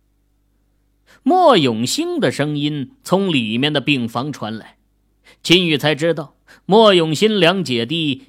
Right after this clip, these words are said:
已经来了半个小时了。看到秦宇在打电话，莫永新阻止了表哥张华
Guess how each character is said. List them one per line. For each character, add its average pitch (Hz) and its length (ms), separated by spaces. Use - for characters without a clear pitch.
已 135 180
经 143 160
来 135 240
了 147 80
半 135 260
个 117 80
小 104 240
时 107 200
了。 131 240
看 285 260
到 240 120
秦 269 320
宇 139 160
在 190 120
打 190 240
电 131 220
话， 185 300
莫 190 240
永 151 180
新 196 320
阻 262 320
止 151 140
了 156 120
表 107 320
哥 156 180
张 175 260
华 139 340